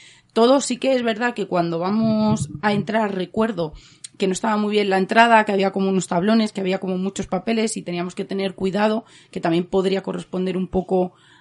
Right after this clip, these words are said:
a, al audio que extraño o a eso que escuchamos que no entendemos muy bien lo que estaba ocurriendo,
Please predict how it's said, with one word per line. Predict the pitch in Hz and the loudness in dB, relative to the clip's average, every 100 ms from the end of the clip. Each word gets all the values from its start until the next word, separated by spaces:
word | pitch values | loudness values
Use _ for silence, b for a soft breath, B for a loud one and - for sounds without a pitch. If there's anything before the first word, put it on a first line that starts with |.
| b | b
a, | 190 185 180 180 180 - | -2 2 4 2 0 2
al | 208 196 | 4 6
audio | 196 190 185 | 6 4 2
que | 190 185 180 180 175 | 0 0 0 0 -2
extraño | 185 - 196 190 175 | -4 0 2 4 2
o | 170 170 170 170 170 | 0 -2 -2 -2 0
a | 175 | 0
eso | 180 196 | -2 -4
que | 190 | -8
escuchamos | - 185 185 175 | -8 -6 -4 -2
que | 190 | -2
no | 175 | -2
entendemos | 175 175 180 175 | 0 0 0 0
muy | 175 180 | 0 2
bien | 175 175 175 b b b | 2 0 -2 b b b
lo | 185 175 | 0 0
que | |
estaba | 180 190 175 185 | -2 2 4 4
ocurriendo, | 175 180 196 214 220 | 0 0 0 2 0